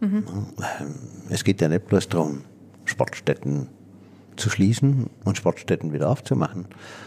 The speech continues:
Speaker 2: sondern es ging ja auch darum, warum schließen wir denn? Und wie schließen wir? Und wie machen wir wieder auf? Mit welchen Bedingungen? Mit welchen Regeln?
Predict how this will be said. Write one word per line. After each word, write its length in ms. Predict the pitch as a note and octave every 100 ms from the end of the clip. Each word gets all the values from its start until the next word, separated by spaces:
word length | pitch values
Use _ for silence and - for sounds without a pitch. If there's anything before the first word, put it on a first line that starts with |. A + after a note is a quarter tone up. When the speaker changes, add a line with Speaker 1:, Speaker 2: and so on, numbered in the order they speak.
| -
Speaker 2:
sondern 280 | - E2 D#2+
es 100 | D2+
ging 180 | - E2
ja 160 | C#2+ -
auch 180 | A#1+
darum, 300 | B1 B1+ - - - - - -
warum 340 | A2+ - A#2+
schließen 340 | A#2+ G#2 - F2+
wir 60 |
denn? 340 | F2 F#2 G#2 A#2+ - - - - -
Und 200 | - D3+
wie 120 | A#2+
schließen 520 | C#3 B2+ B2 B2 G2 G2
wir? 220 | A#2 B2
Und 200 | A2 G2+
wie 140 | G2+ B2+
machen 300 | B2 A2+ G#2+
wir 120 | G#2
wieder 220 | G#2 G#2 G#2
auf? 220 | D3 - - - - -
Mit 180 | G2+
welchen 300 | F2+ F2+ - G#2+
Bedingungen? 600 | G2 B2 C#3+ C3+ A2+ G#2
Mit 120 | G#2
welchen 280 | G#2 G2 G#2
Regeln? 500 | G#2 A2+ B2 C#3+ C#3+